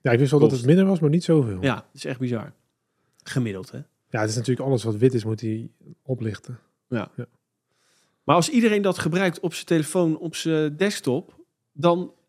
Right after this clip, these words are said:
Speaker 2: is het dus zoveel, eh, duurzamer. Het is mi-, het klinkt misschien een beetje triest, maar het is echt zo. Dat zou heel, eh, ja, ik
Speaker 1: Dus
Speaker 2: ik
Speaker 1: hij,
Speaker 2: kan
Speaker 1: zijn logo heeft hij mede gedaan als, eh, klimaatverandering.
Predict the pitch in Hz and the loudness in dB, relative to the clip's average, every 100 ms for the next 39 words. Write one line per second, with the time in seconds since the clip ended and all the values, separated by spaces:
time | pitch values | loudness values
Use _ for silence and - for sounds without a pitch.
0 | _ _ - 180 175 175 165 - - _ | _ _ -4 -2 0 0 -2 -10 -16 _
1 | _ _ _ _ 120 135 233 302 233 170 | _ _ _ _ -2 6 8 8 6 4
2 | 208 196 165 143 - 139 143 196 208 131 | 2 2 -2 -6 -4 -2 0 0 2 0
3 | 139 131 165 - _ _ _ _ _ 160 | -4 -10 -14 -18 _ _ _ _ _ -4
4 | 165 185 185 175 175 170 - 233 208 180 | -2 -2 -2 -2 0 -2 -2 -4 -2 -4
5 | - 170 160 143 - 196 127 131 143 156 | -4 -2 -2 -4 0 2 2 0 -2 -2
6 | - - - 98 - _ _ _ _ _ | -8 -8 -6 -8 -10 _ _ _ _ _
7 | _ _ _ - 143 175 165 156 202 190 | _ _ _ -10 -4 -2 0 2 2 0
8 | 170 147 143 123 117 131 131 143 143 139 | -4 -8 -6 -6 -2 2 4 4 2 4
9 | 143 135 151 139 139 135 - 135 127 131 | 6 8 8 8 4 2 0 -4 0 4
10 | 139 120 127 123 120 117 117 - 120 - | 4 4 2 0 0 -4 -4 -2 -2 0
11 | 131 123 110 - 120 113 107 113 110 107 | 0 0 -2 -4 -4 -2 -4 -4 -4 -4
12 | 104 | -8